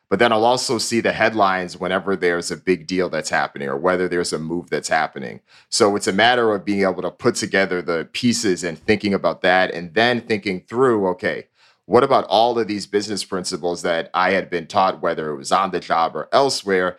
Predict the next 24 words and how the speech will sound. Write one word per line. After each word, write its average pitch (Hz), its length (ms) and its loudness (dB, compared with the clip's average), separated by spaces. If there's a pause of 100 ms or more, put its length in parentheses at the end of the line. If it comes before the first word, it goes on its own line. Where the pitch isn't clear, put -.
(200)
that 92 180 4
had 85 220 -4
been 101 200 4
about 87 460 0 (180)
established 92 960 0 (160)
other 87 600 2
areas 107 600 2
where 82 420 0
it's 87 160 -4
like 85 160 -2
the 80 80 -10
tech 123 240 0
sector 92 580 0
looking 90 380 0
at 80 380 0 (240)
measuring 90 540 -2
the 78 80 -8
customer 92 480 -4
acquisition 87 600 -2
cost - 380 -2
or 87 80 0
the 80 100 -4
lifetime 80 540 -6
value 78 600 -6